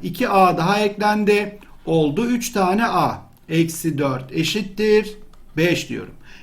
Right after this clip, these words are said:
E, buradan sevgili arkadaşlar üç a eşittir dokuz ve a eşittir üç olarak bulundu. Yani sorumuzun cevabı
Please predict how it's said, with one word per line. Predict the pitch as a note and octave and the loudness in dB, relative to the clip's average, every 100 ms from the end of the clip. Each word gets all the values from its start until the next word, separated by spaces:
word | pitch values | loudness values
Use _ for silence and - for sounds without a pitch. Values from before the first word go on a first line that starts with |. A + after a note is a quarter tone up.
| - | -6
E, | F3+ | 0
buradan | B3+ A#3+ G3+ | 2 4 2
sevgili | F#3+ F3 D#3+ | 0 -2 -2
arkadaşlar | D3+ C#3 E3 F3 - F3 E3+ E3 - - - | -2 -2 -2 -4 -2 -2 -4 -6 -18 -16 -8
üç | A3+ - - | -6 -6 -4
a | D3+ C3 C#3 | 0 0 -2
eşittir | C3+ - C#3 - A#2 A2 B2+ | -4 -4 -6 -4 -4 -4 -2
dokuz | C#3 D3 F#3+ G#3+ A3 - - - - - | -2 4 8 8 6 0 -14 -20 -20 -6
ve | C3 C#3+ E3 G3+ G#3 - - - - | 2 4 6 6 4 -4 -18 -20 -6
a | D3+ F#3 G#3 | 2 6 6
eşittir | G3+ G3 G#3+ G3+ - G3 G3+ G3+ - - | 6 2 0 -6 6 10 12 10 4 -8
üç | F#3+ F#3+ F3+ | -4 -2 0
olarak | E3 D#3 D#3 D#3+ D#3+ | 0 0 0 -2 0
bulundu. | C#3 B2 A#2 G2+ - - - - | 2 2 -2 -8 -18 -20 -18 0
Yani | F3+ G3+ E3 | 6 6 6
sorumuzun | C3+ - F3 E3+ C3 B2+ A2+ | 2 0 0 0 0 -4 -2
cevabı | C#3+ F3+ F#3 F#3 F#3+ F#3+ F#3+ | 0 6 6 6 6 4 4